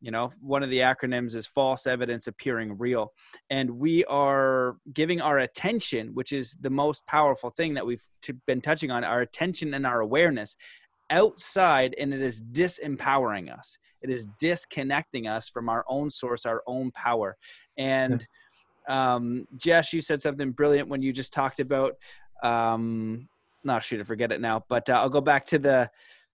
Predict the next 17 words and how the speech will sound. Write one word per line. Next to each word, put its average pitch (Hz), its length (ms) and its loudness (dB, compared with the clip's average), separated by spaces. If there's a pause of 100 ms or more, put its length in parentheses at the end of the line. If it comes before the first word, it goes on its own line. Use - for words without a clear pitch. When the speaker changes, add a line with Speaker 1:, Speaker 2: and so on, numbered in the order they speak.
(400)
Speaker 1:
the, 135 400 2 (280)
I, 143 220 4
I 143 60 2
just 143 160 -4
took 180 100 0
a 165 60 6
bunch 147 240 6
of 131 40 0
notes, 135 220 4
so 123 60 2
I'm 117 80 0
trying 139 160 6
to 139 40 0
make 131 140 4
them 120 140 -2
succinct, 127 520 -4
but 127 200 2